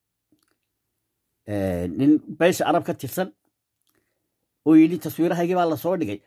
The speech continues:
qoorhaygii baa halkan la soo dhigay." oo waxa ku hadlaya ayaan la weyto. Iyo nin kaloo isaguna ay isku, iyo, iyo dhinac kaloon ka daawado, mid kale ay isku jawaabayeen oo koofiyad gashan oo is yaqaanaan. Uu ninkaasuna leeyahay, "Haddaan caynkaan la samayn, hadday afar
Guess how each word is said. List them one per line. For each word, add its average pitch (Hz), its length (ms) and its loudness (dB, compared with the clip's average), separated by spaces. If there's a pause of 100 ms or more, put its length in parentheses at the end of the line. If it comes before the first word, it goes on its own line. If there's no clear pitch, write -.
(100)
qoorhaygii 170 440 0
baa 170 120 2
halkan 175 220 -4
la 151 100 -4
soo 165 220 -2
dhigay." 120 280 -2 (280)
oo 156 260 2
waxa 160 200 0
ku 190 140 -2
hadlaya 147 460 0
ayaan 147 240 0
la 117 60 -4
weyto. 104 320 -6 (1400)
Iyo 180 200 6
nin 240 160 2
kaloo 208 220 4
isaguna 190 340 0
ay 156 100 4
isku, - 220 -6
iyo, 180 180 0 (800)
iyo 170 160 0
dhinac 190 300 -2
kaloon 170 180 2
ka 175 140 0
daawado, 147 420 2
mid 180 160 -4
kale 175 160 0
ay 135 60 2
isku - 160 -12
jawaabayeen 147 560 2 (580)
oo 160 100 0
koofiyad 151 380 0
gashan 156 320 0
oo 160 60 2
is 131 220 -6
yaqaanaan. 143 640 0 (500)
Uu 156 60 2
ninkaasuna 165 420 0
leeyahay, 160 400 2
"Haddaan 143 380 -4
caynkaan 151 420 -4
la 117 80 -8
samayn, 110 320 -10 (240)
hadday 131 280 -4
afar 196 280 -2